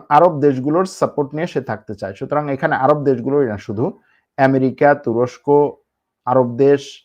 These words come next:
তারপরে হচ্ছে, আহ, ইউরোপ ইউনিয়ন, সবার সাপোর্ট নিয়ে সে আগে দাঁড়াতে চায়। আপনি যদি আগে না দাঁড়াতে পারেন, তার আগে আপনি হচ্ছে কিছু করতে পারবেন না। আগে তো আপনার দাঁড়াতে হবে, শক্ত হয়ে একটু দাঁড়াতে হবে। আপনি নিজে এখন পর্যন্ত শক্ত হচ্ছেন না, মানে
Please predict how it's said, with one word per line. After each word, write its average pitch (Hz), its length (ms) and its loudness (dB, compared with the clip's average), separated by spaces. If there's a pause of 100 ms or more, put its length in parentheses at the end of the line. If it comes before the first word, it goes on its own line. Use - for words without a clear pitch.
(420)
তারপরে 117 380 -2
হচ্ছে, 120 640 -6 (180)
আহ, 120 40 -4 (340)
ইউরোপ 143 320 0
ইউনিয়ন, 156 280 -4
সবার 143 320 -2
সাপোর্ট 131 460 -10
নিয়ে 160 140 -4
সে 196 300 -2 (360)
আগে 135 220 0
দাঁড়াতে 98 360 -6
চায়। 98 200 -12 (300)
আপনি 190 260 0
যদি 196 180 4
আগে 180 220 6
না 151 280 4
দাঁড়াতে 175 360 6
পারেন, 131 260 -4
তার 160 200 4
আগে 147 340 2
আপনি 156 300 2
হচ্ছে 156 360 -8
কিছু 165 240 -12
করতে 202 280 4
পারবেন 101 240 -2
না। 107 80 -6
আগে 135 180 -2
তো 160 100 0
আপনার 160 260 0
দাঁড়াতে 190 320 6
হবে, 104 160 -2
শক্ত 135 280 -8
হয়ে 165 240 0
একটু 156 220 -8
দাঁড়াতে 143 380 2
হবে। 104 120 -8
আপনি 131 220 -10
নিজে 151 180 -4
এখন 151 260 -6
পর্যন্ত 151 300 -12
শক্ত 151 280 -12
হচ্ছেন 117 220 -8
না, 120 60 -6
মানে 139 120 -2